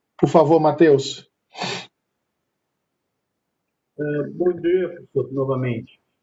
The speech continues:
Speaker 1: Pode
Speaker 2: Eu
Speaker 1: falar.
Speaker 2: che-, chequei um atlas e percebi que há uma grande concentração de luminosidade além da África Setentrional, mencionada antes.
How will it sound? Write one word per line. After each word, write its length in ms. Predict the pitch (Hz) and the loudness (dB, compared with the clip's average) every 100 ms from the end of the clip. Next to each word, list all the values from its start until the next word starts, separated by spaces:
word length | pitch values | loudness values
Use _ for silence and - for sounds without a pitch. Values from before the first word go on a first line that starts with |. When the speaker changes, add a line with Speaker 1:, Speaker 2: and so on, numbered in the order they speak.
| - | -6
Speaker 1:
Pode 180 | - 165 | -2 2
Speaker 2:
Eu 40 | |
Speaker 1:
falar. 240 | 156 - - - _ _ _ _ _ _ _ _ _ _ _ _ _ _ _ _ _ | 2 0 -6 -14 _ _ _ _ _ _ _ _ _ _ _ _ _ _ _ _ _
Speaker 2:
che-, 200 | - 190 - _ - | -8 -8 -10 _ -4
chequei 520 | 185 - 185 165 139 | -4 -2 -2 0 -2
um 160 | 139 143 | -2 -2
atlas 380 | 156 151 139 | -2 -2 -4
e 60 | 151 | -4
percebi 580 | 160 151 160 147 175 180 | -6 -4 -6 -6 -8 -6
que 140 | 180 | -4
há 40 | 165 | -4
uma 140 | 165 | -4
grande 260 | 160 185 190 | -4 -4 -4
concentração 640 | 180 185 180 165 - 156 | -6 -6 -6 -6 -8 -12
de 60 | 160 | -10
luminosidade 1080 | 160 170 160 151 143 135 151 156 139 131 - _ - | -10 -10 -10 -10 -4 -2 -2 -4 -8 -12 -12 _ -4
além 420 | 143 143 156 156 | -2 -2 -2 -4
da 300 | 139 131 147 | -2 -2 -4
África 280 | 151 - 143 | -6 -12 -16
Setentrional, 600 | 143 147 143 139 139 151 | -8 -8 -4 -4 -2 -2
mencionada 640 | 143 139 151 139 139 135 127 | -4 -6 -6 -4 -2 -2 -4
antes. 480 | 160 165 - 120 | -4 -6 -10 -20